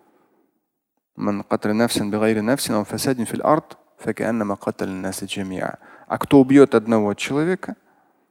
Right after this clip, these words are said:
да, вообще просто убьет человека, то подобно как убил все человечество. То есть,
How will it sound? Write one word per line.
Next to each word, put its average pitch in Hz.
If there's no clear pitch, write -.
да, -
вообще -
просто -
убьет 117
человека, -
то 117
подобно 120
как 104
убил 107
все -
человечество. -
То 113
есть, -